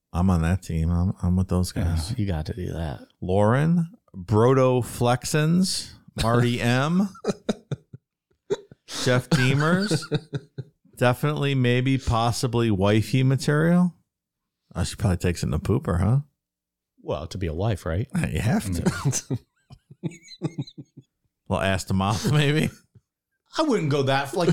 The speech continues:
Speaker 2: you, you just
Speaker 1: It's
Speaker 2: take it
Speaker 1: not
Speaker 2: in the ass.
Speaker 1: mandatory?
Speaker 2: It's not mandatory.
Speaker 1: All right.
Speaker 2: Might get you in the, you know, you might get bumped
Speaker 1: Upper,
Speaker 2: up.
Speaker 1: upper echelon.
Speaker 2: Yeah, yeah.
Speaker 1: Wifey material, yeah.
Speaker 2: A T M.
Speaker 1: <laughs>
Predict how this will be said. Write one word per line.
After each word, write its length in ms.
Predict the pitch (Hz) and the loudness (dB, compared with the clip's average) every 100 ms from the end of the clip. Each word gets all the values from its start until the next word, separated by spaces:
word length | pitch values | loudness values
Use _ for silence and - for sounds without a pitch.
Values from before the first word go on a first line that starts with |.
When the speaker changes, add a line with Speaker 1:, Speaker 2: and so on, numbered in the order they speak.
| 190 | 0
Speaker 2:
you, 80 | |
you 0 | |
just 120 | - - _ _ _ | -10 -16 _ _ _
Speaker 1:
It's 120 | 226 - | -2 0
Speaker 2:
take 120 | 123 | 2
it 20 | |
Speaker 1:
not 120 | 123 | 2
Speaker 2:
in 60 | 143 | 2
the 40 | 110 | 2
ass. 160 | 110 120 | 2 0
Speaker 1:
mandatory? 460 | 123 135 127 131 | 2 2 2 2
Speaker 2:
It's 100 | 135 | 0
not 160 | 165 165 | 0 0
mandatory. 560 | 147 135 110 98 107 | 0 0 -2 -4 -2
Speaker 1:
All 140 | 87 73 | -2 -2
right. 100 | 85 85 131 _ _ _ _ _ - | -6 -10 -16 _ _ _ _ _ -8
Speaker 2:
Might 180 | 170 151 | -4 -2
get 180 | 147 147 | -2 0
you 60 | |
in 80 | 127 | 0
the, 160 | 120 131 | -2 -2
you 160 | 156 | -2
know, 140 | 117 104 | 0 0
you 160 | 139 | 2
might 180 | 139 131 | 2 2
get 160 | 123 107 | -2 -2
bumped 260 | 131 104 | 0 0
Speaker 1:
Upper, 260 | 127 117 110 | 2 2 0
Speaker 2:
up. 40 | - | 0
Speaker 1:
upper 300 | 113 98 92 | 0 2 0
echelon. 680 | 87 - 85 76 78 80 80 | 0 -2 -4 -2 0 -2 -4
Speaker 2:
Yeah, 200 | 90 78 | -8 -6
yeah. 40 | |
Speaker 1:
Wifey 360 | 82 80 - 82 | -2 -2 0 -2
material, 440 | 78 - - - - | 0 -2 -4 -4 -4
yeah. 180 | - - - _ _ _ - | -4 -4 -8 _ _ _ -16
Speaker 2:
A 60 | 95 | -12
T 180 | - | -6
M. 240 | 120 117 98 _ _ _ _ _ - | -2 -2 -6 _ _ _ _ _ -2
Speaker 1:
<laughs> 960 | 95 - - - 113 - 190 - 202 | 0 2 2 2 0 0 0 2 0